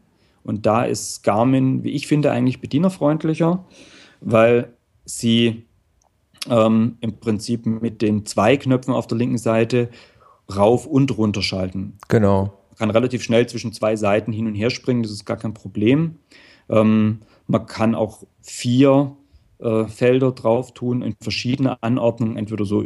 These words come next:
Speaker 1: wie so ein Kreuz
Speaker 2: Genau.
Speaker 1: geteilt oder oben ein schmaler Balken,
Speaker 2: Ja.
Speaker 1: unten ein schmaler und ein geteiltes mittleres oder nur drei oder, ähm, es gibt auch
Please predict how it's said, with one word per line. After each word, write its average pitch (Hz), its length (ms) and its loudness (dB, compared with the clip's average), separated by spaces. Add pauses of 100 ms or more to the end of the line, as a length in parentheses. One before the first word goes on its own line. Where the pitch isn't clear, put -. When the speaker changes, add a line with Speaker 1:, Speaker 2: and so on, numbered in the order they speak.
(140)
Speaker 1:
wie 117 160 0
so 107 120 -2
ein 104 140 -2
Kreuz 117 480 2
Speaker 2:
Genau. 104 140 2
Speaker 1:
geteilt 113 380 4
oder 107 220 -4 (340)
oben 131 280 2
ein 127 80 0
schmaler 117 460 0
Balken, 117 500 -2
Speaker 2:
Ja. 117 120 4
Speaker 1:
unten 131 100 0
ein - 20 -2
schmaler 117 460 -2
und 110 220 -2 (240)
ein 113 60 -4
geteiltes 107 520 0
mittleres 127 580 2
oder 107 280 -2 (440)
nur 117 180 4
drei 120 680 4
oder, 107 580 -2
ähm, 98 460 0
es 117 120 -8
gibt 131 200 0
auch 113 240 0